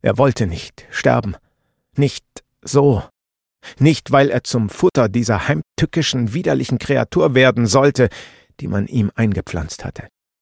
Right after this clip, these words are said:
Er war bereit gewesen, die Kräfte, die man ihm aufgezwungen hatte, im Kampf für das Gute einzusetzen, um zu helfen, dass niemand mehr dasselbe durchmachen musste wie er, um zu verhindern, dass Carlton und seine Leute weiter Menschen töteten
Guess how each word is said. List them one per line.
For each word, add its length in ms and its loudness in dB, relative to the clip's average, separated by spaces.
Er 140 4
war 180 4
bereit 360 2
gewesen, 320 0
die 120 2
Kräfte, 460 -2
die 120 0
man 180 0
ihm 180 0
aufgezwungen 680 -4
hatte, 180 -6
im 180 -2
Kampf 320 -2
für 140 -2
das 220 -2
Gute 400 -2
einzusetzen, 680 -8
um 120 0
zu 120 6
helfen, 420 4
dass 160 -2
niemand 340 4
mehr 140 4
dasselbe 400 4
durchmachen 420 -2
musste 300 -6
wie 120 -6
er, 260 -6
um 100 0
zu 100 -2
verhindern, 460 2
dass 220 -2
Carlton 400 2
und 140 4
seine 220 4
Leute 400 4
weiter 280 2
Menschen 440 0
töteten 460 0